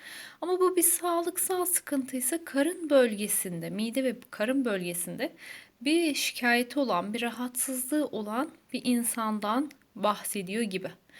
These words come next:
Hani biraz da tutup tutup, e, içine şişmek gibi hissettim.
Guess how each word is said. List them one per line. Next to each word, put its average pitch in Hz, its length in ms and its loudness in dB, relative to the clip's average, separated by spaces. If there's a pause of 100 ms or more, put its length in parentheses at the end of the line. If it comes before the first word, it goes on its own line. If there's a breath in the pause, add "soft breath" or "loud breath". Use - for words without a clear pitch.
(280 loud breath)
Hani 285 220 4
biraz 277 320 6
da 262 80 -4
tutup - 400 -6
tutup, - 520 -8
e, 196 240 0
içine 220 460 -2 (220)
şişmek 254 680 0
gibi 180 200 -4
hissettim. - 720 -4